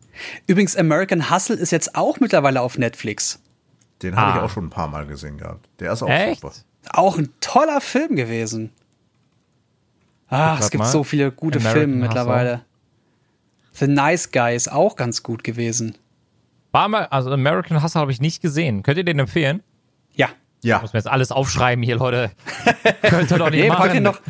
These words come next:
Speaker 1: pack den doch auf deine, auf deine Liste rauf.
Speaker 3: Ja, mach ich ja gerade.
Speaker 2: Aber
Speaker 3: Bleib
Speaker 2: es ist erstmal
Speaker 3: dann
Speaker 2: die Hausaufgabe, Silence, Scorsese ist ein Thema.
Speaker 3: <laughs> Los. Ja.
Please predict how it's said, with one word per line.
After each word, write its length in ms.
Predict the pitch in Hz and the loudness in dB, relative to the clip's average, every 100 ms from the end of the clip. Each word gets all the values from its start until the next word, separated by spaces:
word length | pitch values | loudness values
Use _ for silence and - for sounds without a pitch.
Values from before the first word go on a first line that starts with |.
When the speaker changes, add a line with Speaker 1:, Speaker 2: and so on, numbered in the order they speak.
| - | -16
Speaker 1:
pack 160 | - 180 | -2 0
den 100 | 240 | 2
doch 100 | 208 | 2
auf 160 | 196 - | 2 2
deine, 320 | 180 180 170 | 2 2 0
auf 100 | 160 | 0
deine 220 | 160 151 | 0 2
Liste 360 | 151 269 170 135 | 0 -2 -2 0
rauf. 320 | 120 120 - - | 0 -2 -6 -4
Speaker 3:
Ja, 140 | 123 | -2
mach 120 | 120 | 0
ich 60 | 123 | -2
ja 60 | 104 | -2
gerade. 280 | 98 110 139 _ _ | 0 -2 -4 _ _
Speaker 2:
Aber 180 | 98 110 | -2 0
Speaker 3:
Bleib 120 | 113 | 0
Speaker 2:
es 40 | |
ist 60 | - | 2
erstmal 320 | 131 104 143 | 2 4 2
Speaker 3:
dann 100 | 135 | 2
Speaker 2:
die 80 | 123 | 2
Hausaufgabe, 600 | 123 165 151 - 135 127 | 0 0 -2 0 0 0
Silence, 720 | - - 156 165 170 170 - - - | -2 0 0 0 -2 -4 -10 -14 -16
Scorsese 880 | - 110 104 101 131 131 123 120 120 _ _ _ _ _ _ _ _ _ _ - - | -2 0 2 2 0 2 2 0 -2 _ _ _ _ _ _ _ _ _ _ -14 -4
ist 140 | - - | -4 -2
ein 120 | 85 | -2
Thema. 340 | - 80 71 - _ _ _ _ | 2 2 0 -8 _ _ _ _
Speaker 3:
<laughs> 400 | _ - - - | _ -8 -4 0
Los. 720 | 98 - - - - - - - | 0 -2 -8 -10 -12 -14 -8 -2
Ja. 160 | 104 | -2